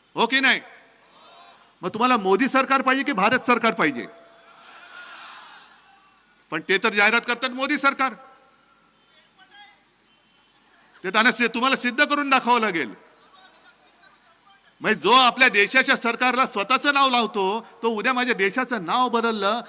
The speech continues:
तर काय करू शकाल तुम्ही? हा भारत माझा देश आहे, भारत माता माझी माता आहे.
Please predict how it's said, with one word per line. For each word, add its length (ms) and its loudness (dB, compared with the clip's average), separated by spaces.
तर 80 -10
काय 220 -6
करू 160 -10
शकाल 260 -6
तुम्ही? 260 -6
हा 220 4
भारत 440 2
माझा 220 2
देश 280 2
आहे, 100 2
भारत 360 2
माता 260 -2
माझी 220 0
माता 340 2
आहे. 340 4